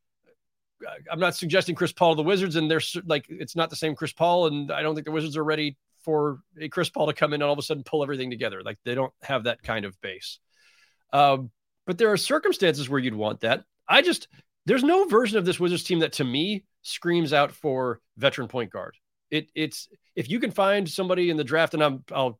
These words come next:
caveat up front here, not a draft expert. Um,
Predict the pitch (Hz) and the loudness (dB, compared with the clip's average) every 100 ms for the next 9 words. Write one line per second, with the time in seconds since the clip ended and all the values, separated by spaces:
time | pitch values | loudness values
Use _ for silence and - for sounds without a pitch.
0 | _ - 170 156 156 147 - 151 131 135 | _ 2 4 4 4 4 0 -4 -2 0
1 | 113 - 117 127 147 123 131 117 113 104 | -2 -4 -4 0 2 2 0 0 -4 -6
2 | 110 101 _ - - - 135 131 131 | -8 -10 _ -20 -20 -2 4 4 2